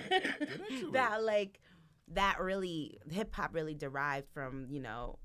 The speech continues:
Speaker 2: ancestors, and that was just a spiritual, like,
Speaker 1: Right.
Speaker 2: you know, transgression of folklore and et cetera,
Speaker 1: Mm.
Speaker 2: et cetera, and, um, how back to, like, if we went back to Africa and we
Speaker 1: Mm.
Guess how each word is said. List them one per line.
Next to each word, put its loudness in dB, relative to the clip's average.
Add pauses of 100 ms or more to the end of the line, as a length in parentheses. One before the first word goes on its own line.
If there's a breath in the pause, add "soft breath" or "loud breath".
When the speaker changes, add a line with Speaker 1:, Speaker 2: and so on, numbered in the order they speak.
Speaker 2:
ancestors, -6
and -8 (140)
that -4
was -4
just -10
a -12
spiritual, -8
like, -8
Speaker 1:
Right. -16 (240 loud breath)
Speaker 2:
you -2
know, -4
transgression -6
of -12
folklore -4
and -8
et -16
cetera, -4
Speaker 1:
Mm. -8
Speaker 2:
et -20
cetera, -6 (360 loud breath)
and, -2
um, -6 (340 soft breath)
how -2 (960 soft breath)
back 2
to, 2 (320)
like, 0
if 0
we 2
went 2
back 0
to -2
Africa 0
and -4
we -2
Speaker 1:
Mm. -8